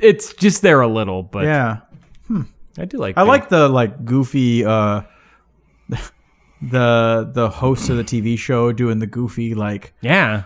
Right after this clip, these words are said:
Speaker 2: "Let's chase our prime minister," and it's like, it's like, it's great. It's a little
Speaker 1: It's
Speaker 2: farce
Speaker 1: good.
Speaker 2: in the middle
Speaker 1: But,
Speaker 2: of the movie.
Speaker 1: you know, uh, co-, based on a comic book written by the same guy who wrote
Speaker 2: I did know
Speaker 1: Watchmen.
Speaker 2: that.
Speaker 1: Mm-hmm.
Speaker 2: Yeah, I, it's a graphic novel, right? Not just a comic.
Speaker 1: Well, it was originally,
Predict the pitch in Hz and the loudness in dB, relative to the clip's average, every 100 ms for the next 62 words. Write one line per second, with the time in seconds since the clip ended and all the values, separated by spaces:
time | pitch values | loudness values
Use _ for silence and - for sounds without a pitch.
0 | _ 208 208 - 202 233 208 202 196 - | _ -8 -8 0 0 2 2 2 2 2
1 | 214 196 233 220 - 160 131 127 120 147 | 2 4 4 0 0 2 2 2 0 -2
2 | 113 - 165 160 269 170 214 202 - 247 | -4 -4 -4 0 0 0 -4 -6 -4 -2
3 | 147 113 139 156 139 147 139 - 139 131 | 0 -2 0 0 0 0 -2 -2 -2 0
4 | 135 131 123 - 180 113 85 143 135 156 | 0 0 2 2 2 0 -2 -2 -2 0
5 | 147 160 185 156 185 226 127 123 - 131 | 2 2 2 2 2 2 2 2 2 4
6 | 127 120 113 131 127 127 117 113 208 247 | 4 2 0 -2 0 2 2 2 2 2
7 | 226 123 113 110 - 120 214 143 107 107 | 0 -2 -2 -10 -8 0 2 2 0 0
8 | 151 151 147 156 147 135 139 127 101 101 | 0 0 0 2 2 2 2 2 2 -6
9 | 104 113 110 107 101 117 110 117 196 220 | -4 -4 -4 -6 -12 -8 -6 2 6 6
10 | 214 285 359 156 120 | 6 4 4 4 0